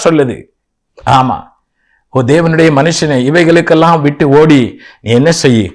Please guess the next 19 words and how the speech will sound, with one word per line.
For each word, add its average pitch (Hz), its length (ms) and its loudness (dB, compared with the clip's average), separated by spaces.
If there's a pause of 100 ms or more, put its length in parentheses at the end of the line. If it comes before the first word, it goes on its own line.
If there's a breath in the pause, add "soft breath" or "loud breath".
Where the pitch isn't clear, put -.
(420 loud breath)
அவரை 135 320 2
உறுதியாய் 147 420 0
பிடித்துக் 127 360 -6
கொள்ளணும். 80 340 -12 (380)
அப்படிலாம் 123 500 -4
இல்லாம 143 320 -2
இருப்பா 135 260 -2
அப்படின்னா, 120 380 -4 (380 loud breath)
நம் 107 180 -2
தேவனுக்காக 131 580 0
எழும்ப 131 200 -2 (100)
முடியாது. 107 500 -4 (440 loud breath)
அதனால 113 340 -2 (480 soft breath)
நீங்க 120 200 -4
இதையே 190 260 0 (160)
பேசுறீங்களே, 143 600 -2 (320)
எனக்கு 127 300 -6
கொடுக்கப்பட்ட 120 480 -4 (120)
தரிசனம், 107 520 -10